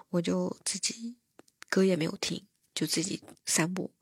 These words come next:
散了一个小时，两个小时，回来我就整个精气神就不一样了。然后从那一刻我就发现，我要在我的日程安排里面，不管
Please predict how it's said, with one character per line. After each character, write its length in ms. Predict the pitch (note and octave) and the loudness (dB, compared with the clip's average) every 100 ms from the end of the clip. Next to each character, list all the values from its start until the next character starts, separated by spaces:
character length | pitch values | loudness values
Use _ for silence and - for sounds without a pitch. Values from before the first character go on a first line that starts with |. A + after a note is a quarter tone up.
| - - - - - | -16 -12 -12 -14 -8
散 240 | - F#3+ | 0 2
了 160 | F3+ D#3+ | 2 2
一 60 | |
个 80 | D#3+ | 0
小 180 | E3 F3 | 0 -2
时， 100 | F3 | -4
两 160 | F#3 - | -4 -6
个 80 | - | -6
小 160 | F#3 - | -6 -6
时， 140 | - - | -8 -4
回 180 | F#3+ | -2
来 180 | F3+ F3 | 0 0
我 140 | F3 - | 0 0
就 260 | F#3 F#3+ - - - | 0 -2 -8 -20 0
整 200 | - D#3+ | 4 6
个 120 | D#3+ G3 | 6 4
精 220 | - F#3 | 4 2
气 180 | - F3 | 4 4
神 200 | - - | 4 0
就 140 | - | -4
不 160 | F3+ - | -2 -4
一 120 | - | -2
样 140 | - - | -2 -2
了。 180 | A#3 - _ _ - | -6 -14 _ _ 2
然 100 | F3 | 4
后 100 | G#3 | 6
从 280 | G#3+ F#3+ F#3+ | 4 2 2
那 80 | A3+ | 2
一 160 | G#3+ F#3+ | 0 -2
刻 280 | - - - | -6 -6 -6
我 60 | |
就 120 | - | -8
发 200 | F3+ F3+ | -8 -8
现， 240 | - G3 - - - - - - - - - _ | -6 -6 -8 -10 -18 -18 -18 -16 -14 -16 -18 _
我 160 | E3+ F3 | 0 2
要 200 | F#3+ E3+ | 4 2
在 240 | - F3+ | 4 4
我 180 | D#3 F#3 | 4 0
的 100 | E3 | 0
日 220 | E3+ F#3+ | 2 2
程 240 | E3 - E3+ | 2 0 0
安 200 | - F3 | -2 -2
排 160 | F3+ - - | -2 -6 -6
里 100 | G3 | -8
面， 160 | - - - | -10 -10 -6
不 100 | G3+ | -2
管 180 | - | -2